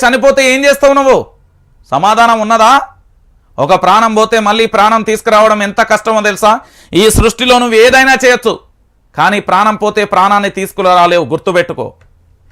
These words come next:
దీని గురించి ప్రశ్నించద్దు. గాజులు పెట్టుకొని, బొట్టు పెట్టుకొని, చీర కట్టుకొని ఈడ కూకోవాలనా? ఒక్కడికన్నా సోయి లేదు. తెలంగాణ ఆగమైపోతుంది,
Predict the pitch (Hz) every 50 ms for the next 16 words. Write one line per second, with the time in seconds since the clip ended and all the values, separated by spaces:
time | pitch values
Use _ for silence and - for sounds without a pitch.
0 | _ _ _ _ _ _ _ _ _ _ _ _ _ _ - 127 151 165 151 160
1 | 170 190 214 - 247 240 - 156 147 - - 196 202 196 - 165 151 107 - 90
2 | - _ _ _ _ _ - - 127 147 165 165 196 202 196 208 196 - 208 -
3 | 226 233 214 160 175 - - 202 196 190 - - 220 226 208 - 190 190 196 196
4 | 202 202 202 - 208 190 180 165 151 139 127 151 156 156 156 143 123 117 120 156
5 | 220 - - _ _ _ _ _ _ - _ _ _ _ _ _ _ _ _ _
6 | _ _ _ _ _ _ _ _ - - 135 135 - - - 190 185 190 190 185
7 | 190 196 190 - 208 190 190 190 180 185 175 175 160 - _ _ _ _ _ _
8 | - 160 175 202 214 208 208 202 196 196 196 208 190 170 175 190 202 214 208 208
9 | 202 190 - 196 190 190 196 180 180 175